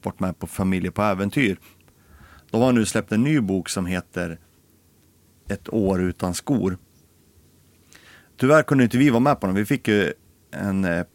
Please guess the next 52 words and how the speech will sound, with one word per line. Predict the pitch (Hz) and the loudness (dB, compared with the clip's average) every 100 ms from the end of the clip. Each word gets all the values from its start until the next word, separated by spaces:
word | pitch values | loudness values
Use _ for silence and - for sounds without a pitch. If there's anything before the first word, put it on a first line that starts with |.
| - | -4
pressinbjudan | 113 - 113 123 131 98 90 | -2 2 2 4 4 2 -2
att | 87 | -6
kunna | - 95 87 | -4 -2 -2
få | 98 | -2
vara | 98 | 0
med | 107 92 | 0 -2
på | 90 | -2
boksläppet | 104 - 127 - 92 | -2 -2 -4 -4 -6
som | - 82 82 - | -6 -6 -8 -10
var | 98 92 90 | -8 -4 -2
den | 87 87 | -2 -4
åttonde | - - 87 | -6 -6 -6
september. | 82 98 127 117 87 - _ _ _ _ - | -6 -4 -2 0 -4 -8 _ _ _ _ -6
Men, | 113 113 110 107 | -2 0 0 0
eh, | 107 101 - _ _ _ _ - | 0 -2 -4 _ _ _ _ -6
däremot | 110 135 131 | 0 2 2
så | 117 | 0
har | |
jag | 110 | -2
bokat | 104 104 113 | -2 -2 -2
in | 101 | -2
en, | - 98 92 92 | -2 -4 -4 -4
eh, | 85 85 - - - - _ _ - | -6 -8 -10 -16 -20 -20 _ _ -4
intervju | 113 117 139 123 | 0 2 4 4
med | 104 | 2
Thomas | - 127 120 110 101 - | 2 2 4 2 0 -4
och | 95 - 98 | -6 -6 -4
vi | 101 | -4
kommer | - 107 104 | -2 0 2
väl, | 101 98 92 | 2 0 0
eh, | 92 92 - 67 | -2 -4 -6 -8
se | 113 117 107 | -4 0 0
vad | 95 | 0
han | 92 90 | 0 -2
har | 90 | -4
att | |
säga | - 101 92 | -2 -2 0
om | 92 90 85 - 92 | -2 -4 -8 -12 -8
just | 98 - | -8 -8
den | 87 | -8
här | 85 | -6
boken. | 92 107 - 90 | -2 -2 -2 -6
Och | |
det | 92 | -4
kommer, | - 101 90 - | -2 -2 -4 -6
vad | 117 | -4
jag | 113 | -4
förstår | - 117 | -2 -4
så | 101 92 | -4 -4
handlar | 107 98 | -4 -2
den | 95 90 | -2 -4
om | 87 87 | -6 -8